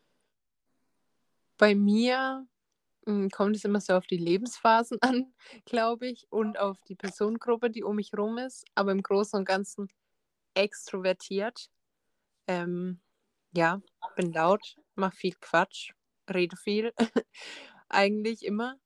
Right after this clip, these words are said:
Ähm, introvertiert werde ich dann, wenn ich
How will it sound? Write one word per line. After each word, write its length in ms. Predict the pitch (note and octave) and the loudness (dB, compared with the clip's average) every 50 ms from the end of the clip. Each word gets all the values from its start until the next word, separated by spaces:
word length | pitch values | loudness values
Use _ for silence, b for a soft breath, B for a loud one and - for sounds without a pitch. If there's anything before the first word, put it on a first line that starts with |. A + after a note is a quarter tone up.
| _ _ _ _ _ _ _ _ _ - | _ _ _ _ _ _ _ _ _ -8
Ähm, 640 | - G3 F#3+ F#3 F#3+ F#3+ F#3+ F#3 F#3 F#3 F#3+ F#3 _ _ _ _ _ _ | -4 -2 -2 0 -2 -2 -4 -4 -6 -6 -8 -10 _ _ _ _ _ _
introvertiert 720 | - A3 A#3 A#3 - A#3+ A3 A3 A3 G3+ - - G#3 G3+ F#3+ G3 | 4 4 4 4 4 2 4 4 4 2 4 0 0 0 2 2
werde 180 | F#3+ F#3 F#3+ | 0 2 0
ich 140 | G3 - - | -2 -6 0
dann, 320 | - F#3+ F#3 F#3+ G3 G3 | 2 4 4 4 2 -2
wenn 140 | F3+ F3+ F3 | -4 -4 -4
ich 240 | F3 F3+ - - - | -4 -6 -8 -14 -20